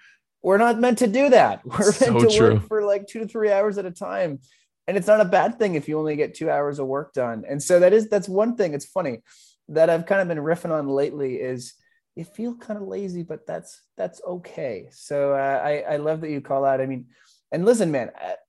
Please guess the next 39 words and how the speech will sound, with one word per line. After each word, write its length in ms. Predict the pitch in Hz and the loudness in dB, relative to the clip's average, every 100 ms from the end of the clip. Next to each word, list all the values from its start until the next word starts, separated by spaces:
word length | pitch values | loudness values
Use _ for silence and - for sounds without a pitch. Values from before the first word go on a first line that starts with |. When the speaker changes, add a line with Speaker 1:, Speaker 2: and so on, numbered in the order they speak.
| _ - | _ -8
Speaker 1:
in 140 | 190 | -2
a 60 | 175 | -2
perfect 500 | - - 226 254 196 | -2 -4 -2 -2 -6
world, 560 | 143 135 135 190 233 | -4 -2 0 0 -2
like, 140 | - - | -4 -4
how 240 | - 185 | -6 -6
good 220 | 170 160 | -4 -6
does 100 | 156 147 | -4 -6
it 120 | 123 | -8
sound 380 | 127 120 143 160 | -8 -6 -8 -10
to 60 | |
have 160 | 139 139 | -10 -8
a 40 | |
job 480 | 127 117 113 110 147 | -8 -6 -4 -2 -4
where 460 | 147 127 120 117 113 _ _ _ | -4 -4 -2 -4 -8 _ _ _
you 240 | 208 139 143 | -14 -6 -4
have 100 | 123 | -4
a, 120 | 92 - | -6 -6
a 100 | 110 | -8
consistent 460 | - 117 151 165 | -8 -8 -8 -8
paycheck 380 | 156 151 156 131 | -2 -2 -2 -6
coming 240 | - 147 143 | -6 -6 -4
in, 420 | 143 139 139 135 - | -2 -2 -6 -12 -16
your 100 | 117 | -6
benefits 440 | 139 143 143 - | -4 -2 -4 -6
are 100 | 135 | -6
taken 320 | 131 139 135 | -4 -6 -6
care 540 | 131 143 135 135 135 135 | -8 -4 -2 0 0 -2
of, 160 | 131 - _ _ _ | -4 -14 _ _ _
no 120 | 127 | -2
matter 200 | 151 160 | 2 2
what 260 | 139 151 - | 2 -2 -2
you 80 | 147 | -6
do, 180 | 135 | -4
you're 160 | 143 131 | -4 -4
not 200 | 127 131 | -4 -6
gonna 120 | 143 | -6
get 140 | 131 117 | -6 -8
fired. 560 | - 131 131 131 131 | -4 -2 0 -2 -4